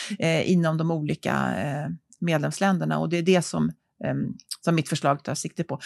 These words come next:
Sen finns det, som du är ute efter här, att det fi-, kan ju finnas, eh, naturligtvis en balansgång som man måste göra, eh, när det gäller hur långt ska man gå i förhållande till den personliga integriteten, när det gäller till exempel att övervaka någonting,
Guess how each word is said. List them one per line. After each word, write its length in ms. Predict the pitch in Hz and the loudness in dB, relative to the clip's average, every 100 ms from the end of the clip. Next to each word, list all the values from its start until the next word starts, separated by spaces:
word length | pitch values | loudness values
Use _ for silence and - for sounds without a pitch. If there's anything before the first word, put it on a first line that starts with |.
| - - | -12 2
Sen 200 | 269 320 | 4 6
finns 380 | - 294 330 - | 6 4 4 2
det, 160 | 156 | 0
som 320 | 165 175 - | 2 -2 -2
du 80 | - 180 | 0 2
är 40 | |
ute 160 | 170 208 | 2 2
efter 260 | 190 165 165 - - | 2 0 -2 -8 -2
här, 180 | 160 156 | 4 4
att 140 | - - | 4 0
det 80 | |
fi-, 260 | 180 240 - | 2 2 4
kan 180 | 214 208 | 4 4
ju 80 | 202 | 4
finnas, 600 | - 233 233 330 339 - - | 4 8 8 8 4 -2 -2
eh, 60 | 214 | 0
naturligtvis 400 | 214 180 170 175 | 2 0 0 -2
en 120 | 165 | 2
balansgång 640 | 175 185 156 151 - 151 | 4 6 4 2 -2 -4
som 140 | - | -2
man 120 | 156 151 | -2 0
måste 300 | 151 - 165 | -2 0 2
göra, 260 | 156 151 | 4 4
eh, 400 | 143 - 156 147 - _ | 2 -4 -4 -4 -8 _
när 260 | - 165 160 | -4 2 2
det 60 | 160 | 2
gäller 420 | 156 156 160 160 - - - - _ - | 2 2 2 -2 -6 -16 -18 -20 _ -8
hur 220 | - 190 220 | 2 6 8
långt 280 | 220 214 | 8 6
ska 160 | 208 202 | 4 2
man 180 | 202 190 | 4 4
gå 320 | 247 269 262 | 4 8 6
i 200 | 170 196 | 6 2
förhållande 320 | 208 208 202 | 2 4 4
till 80 | 190 | 4
den 80 | 175 | 2
personliga 280 | 180 185 175 | 0 0 0
integriteten, 1000 | 170 160 143 285 311 - - 254 247 220 | 0 0 0 2 2 2 4 6 6 4
när 200 | 220 196 | 4 4
det 60 | 185 | 2
gäller 140 | 170 | 0
till 40 | |
exempel 220 | 170 160 147 | -2 -2 -2
att 140 | 139 | 0
övervaka 760 | 190 185 170 170 208 220 - 226 | 4 4 4 2 2 2 2 2
någonting, 600 | 220 220 - 220 220 | 4 2 2 0 0